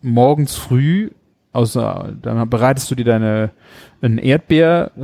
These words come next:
äh, gesüßtes, äh, Wasser halt vor, das gibst du dann einfach nur in die Eismaschine, das ist dann ein Frühstück.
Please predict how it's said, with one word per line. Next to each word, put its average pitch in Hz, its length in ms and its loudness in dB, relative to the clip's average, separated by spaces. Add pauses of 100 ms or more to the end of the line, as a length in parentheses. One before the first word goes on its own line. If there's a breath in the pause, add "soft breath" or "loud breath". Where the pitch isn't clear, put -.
(340)
äh, - 800 -20
gesüßtes, 127 680 0
äh, 113 340 0
Wasser 135 760 0 (240)
halt 117 200 -2
vor, 147 520 2
das - 120 -4
gibst - 220 -4
du 143 40 0
dann 123 60 -2
einfach 135 160 -2
nur 127 100 4
in 120 60 2
die 113 80 2
Eismaschine, 151 480 0
das 147 120 2
ist - 80 -4
dann 139 100 0
ein 190 100 0
Frühstück. - 460 -2